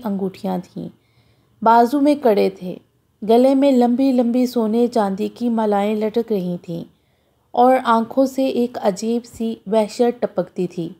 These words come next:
उस दिन मुझे देखकर एहसास हुआ कि इन जाहिल, अनजान, कम फहम लोगों के ख़िलाफ़ जहाद कौन करेगा?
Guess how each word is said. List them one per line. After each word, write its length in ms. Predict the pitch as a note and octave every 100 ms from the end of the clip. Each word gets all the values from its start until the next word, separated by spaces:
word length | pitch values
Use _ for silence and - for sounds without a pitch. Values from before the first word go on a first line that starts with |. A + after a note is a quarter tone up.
| _ _ _ _ _ -
उस 200 | C4+ C4
दिन 180 | C#4+ C4
मुझे 220 | B3 C4+
देखकर 420 | A#3 A#3+ B3 B3+
एहसास 640 | B3+ A3 G#3+ G#3 G3+ - A#3
हुआ 260 | G3+ G#3
कि 160 | G#3 A#3+
इन 300 | - A3 A3+
जाहिल, 540 | G#3 F#3+ G3 G3 A3+ A#3 _ _ _ _ -
अनजान, 720 | A3+ A#3 A3 A3 G#3+ A3+ A#3+
कम 320 | - A#3 B3
फहम 360 | B3 A3 A3+ A3+
लोगों 320 | G#3 G#3 A#3+
के 160 | A#3 A#3+
ख़िलाफ़ 460 | - G#3+ G3 G3 G3
जहाद 480 | G3+ - G3+ G3+ -
कौन 260 | G#3+ A3+
करेगा? 540 | A3 F#3 E3+ E3+ E3+